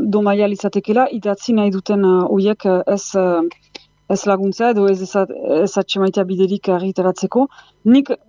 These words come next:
ukan nuen sentsazioa ere garaian zen, em, ez nintzen senditu, eh, biziki zilegi eta, eta urte bakarrean hola idatzi liburu bat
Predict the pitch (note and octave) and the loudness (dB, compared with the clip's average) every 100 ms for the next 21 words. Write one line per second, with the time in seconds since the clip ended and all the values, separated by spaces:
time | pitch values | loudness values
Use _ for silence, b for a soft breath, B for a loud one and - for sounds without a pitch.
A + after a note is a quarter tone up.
0 | - G#3+ B3 B3+ C4+ B3+ A#3+ A#3 A3+ B3+ | -10 -2 0 0 -2 -4 -4 -4 -2 0
1 | B3 A#3+ A3 A3 A#3 A#3+ A3 - C4 D#4 | 2 2 0 0 0 0 -2 0 2 2
2 | - G#3 G3+ G3 F#3 F3 E3+ E3+ E3+ - | 0 0 2 2 4 4 4 4 2 -2
3 | _ _ _ _ - - G3+ A3 A3 C4+ | _ _ _ _ -6 0 2 4 4 2
4 | B3 G#3+ G#3+ G#3 B3+ A#3 G#3+ G3 F#3+ F#3 | -2 -2 -4 -2 2 4 4 4 2 -2
5 | F3+ F3+ F3+ - A#3+ G#3+ A3+ G#3+ G3+ B3+ | -2 -4 -6 -4 -4 0 2 2 4 2
6 | C4+ G#3 G3+ A3 A#3 A3+ G3 F3+ B B | 4 2 2 2 2 2 0 -2 B B
7 | G3 G#3 G#3 - A#3 G#3+ G#3 G3 F#3 F#3 | 0 2 0 -2 2 4 4 2 0 -2
8 | G3+ G#3+ G3+ A3+ A3 G#3 G#3 G3+ G3 G3 | -2 -4 -2 -2 0 2 2 2 0 0
9 | A3+ G3 G#3 G#3 A3 A3 | -2 0 2 2 0 -2